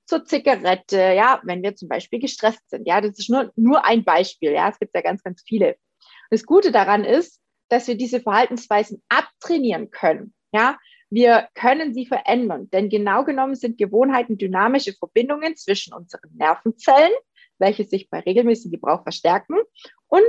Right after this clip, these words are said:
wenn wir sie vernachlässigen, auch wieder zurückbilden, ja. Und früher hat man mir immer gesagt, wenn du mal Klavier spielen kannst,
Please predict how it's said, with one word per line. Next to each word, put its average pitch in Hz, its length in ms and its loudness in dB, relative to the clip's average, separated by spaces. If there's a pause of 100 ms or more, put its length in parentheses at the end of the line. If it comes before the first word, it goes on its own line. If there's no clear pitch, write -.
wenn 220 240 2
wir 202 320 4 (100)
sie 180 200 -6
vernachlässigen, 214 920 0 (320)
auch - 160 -4
wieder 240 180 0
zurückbilden, 202 720 0 (300)
ja. 240 260 0 (280)
Und 233 180 0
früher 339 260 2
hat 320 160 -2
man 269 320 -4
mir 311 220 0
immer 277 160 -2
gesagt, 247 380 -2 (420)
wenn 240 140 4
du 240 140 0 (100)
mal 220 180 2
Klavier 220 440 0
spielen 269 420 0
kannst, 339 600 -4